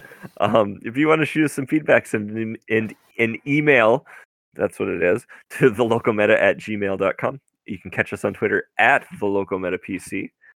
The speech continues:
Uh, if you want to check out all of our episodes or get a link to the sweet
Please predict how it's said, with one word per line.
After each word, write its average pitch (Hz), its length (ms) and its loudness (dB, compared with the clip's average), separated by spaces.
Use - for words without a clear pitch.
Uh, 95 400 -2
if 98 160 -4
you 101 140 -10
want 104 280 0
to 113 200 -2
check 143 300 0
out 123 140 4
all 139 180 6
of 117 100 0
our 117 120 4
episodes 107 640 0
or 85 80 -8
get 90 140 -6
a 87 40 -2
link 104 300 -4
to - 80 -16
the 90 120 -6
sweet 107 540 -10